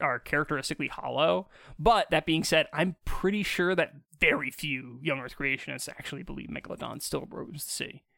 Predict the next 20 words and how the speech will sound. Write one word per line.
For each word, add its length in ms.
Like, 260
I 160
don't 300
think 280
that 140
that's, 280
like, 300
a 120
thing 480
that's, 260
like, 240
popular, 600
which 220
is 280
so 280
bizarre 380
to 80
me 180
because, 320
like, 240